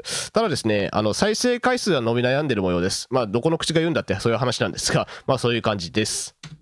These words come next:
で、この投資信託の情報を見るならば、もうこのサイトを見ろと。まあ、このサイトだけ見てれば、えっと、間違いないみたいな、えー、そんな感じになります。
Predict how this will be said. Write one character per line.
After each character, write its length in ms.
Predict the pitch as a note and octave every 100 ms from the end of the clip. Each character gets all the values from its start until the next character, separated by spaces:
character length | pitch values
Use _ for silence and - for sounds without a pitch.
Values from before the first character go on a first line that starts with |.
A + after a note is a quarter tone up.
| - _ _ _ _ _ D#3
で、 180 | D#3
こ 140 | - F#3+
の 100 | A3+
投 300 | - C4 D4+
資 80 | -
信 160 | D#4+
託 160 | A#3 D#3
の 120 | A2+
情 180 | A#2+ C#3
報 80 | C#3
を 20 |
見 80 | D3
る 140 | C3
な 80 | E2+
ら 80 | D2+
ば、 240 | C3+ - - -
も 100 | E3
う 40 |
こ 120 | - G#3
の 100 | B3
サ 160 | C4
イ 60 | A#3+
ト 100 | A3+
を 20 |
見 80 | G#3+
ろ 80 | G3
と。 200 | F2+ -
ま 80 | A#2+
あ、 20 |
こ 140 | -
の 120 | A3 B3+
サ 120 | C#4
イ 60 |
ト 100 | C4
だ 80 | C4
け 80 | B3+
見 140 | C4
て 80 | B3+
れ 100 | C#3+
ば、 220 | A#2+ A#2+ -
え 40 |
っ 40 |
と、 80 | G2+
間 120 | A2+
違 260 | B2+ - G#3
い 20 |
な 80 | A#2
い 40 |
み 60 | A#2+
た 100 | C#2+
い 20 |
な、 80 | A1+
え 100 | -
ー、 40 | G#2+
そ 160 | -
ん 60 | G3+
な 100 | F#3+
感 160 | F3 D3+
じ 120 | C#3
に 40 |
な 80 | A#2
り 60 | G#2
ま 100 | G#2+
す。 220 | -